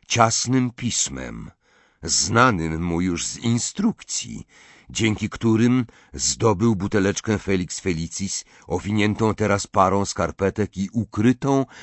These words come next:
w jego kufrze w dormitorium. „Ta książka jest własnością księcia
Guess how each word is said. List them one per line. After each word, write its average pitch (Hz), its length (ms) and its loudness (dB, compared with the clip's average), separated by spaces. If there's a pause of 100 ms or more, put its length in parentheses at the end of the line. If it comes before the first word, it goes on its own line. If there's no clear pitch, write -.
(100)
w - 160 -14
jego 101 320 2
kufrze 95 460 -4
w 78 80 -8
dormitorium. 67 1000 -6 (880)
„Ta 127 220 4
książka 107 920 -2
jest 101 880 -2
własnością 92 1080 -4
księcia 127 840 -2